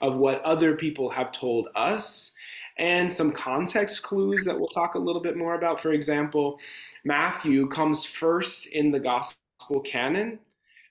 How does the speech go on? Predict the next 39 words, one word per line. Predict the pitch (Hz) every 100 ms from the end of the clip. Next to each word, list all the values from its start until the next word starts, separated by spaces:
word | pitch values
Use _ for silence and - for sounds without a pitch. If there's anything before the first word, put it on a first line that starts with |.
| _
because | 175 175 160
it | 151
was | 143 139
thought | 175 170 - -
that | 139
it | 160
was | 151 143
written | 135 196 143 120
first, | - 117 - - - - - _ _ _ _ _ _ -
and | 143 143
that | 135 131 - -
Mark | 151 156 190 233 190 -
is | -
an | 147
abridged | 139 151 180 185 160 147
version | 165 190 202 160 131
of | 123
Matthew, | 123 110 107 - 101 98 107 - - -
but | 147
in | 147
fact, | 147 170 147 143
it's | 139 -
the | 131
opposite, | 127 123 120 104 - 92
that | 120 120
Mark | 143 156 151 -
came | 110 107 107
first, | - 92 95 - - - - -
and | 131
it | 139 135 -
provides | - 143 139 127 123
a |
source | 123 - 143 131 120 -
for | 127
both | 117 123 120
Matthew | 127 113 117 - 107
and | 101
Luke. | 101 98 -
So | - 120 110